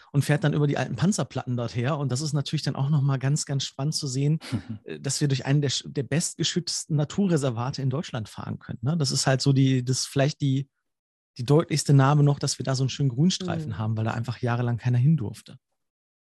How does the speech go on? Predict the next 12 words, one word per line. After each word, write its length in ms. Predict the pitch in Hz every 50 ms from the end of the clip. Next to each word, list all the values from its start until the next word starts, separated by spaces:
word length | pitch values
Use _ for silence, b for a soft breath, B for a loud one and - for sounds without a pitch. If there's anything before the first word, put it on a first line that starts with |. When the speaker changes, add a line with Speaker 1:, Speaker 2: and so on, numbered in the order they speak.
| _ _ -
Speaker 1:
Aber, 260 | 123 127 135 - - -
äh, 140 | 135 143 - - _ _
ich 140 | - 135 -
glaube 280 | - 143 147 170 165 -
auch, 140 | - 139 -
dass 140 | 151 131
dieser 320 | - 160 143 131 135 117 -
Heilungsprozess 680 | 143 151 151 147 143 - _ - 147 - - 139 - -
noch 100 | 135 127
nicht 220 | 127 143 143 -
abgeschlossen 540 | - - - 113 - - 135 117 - - -
ist. 200 | 107 - - -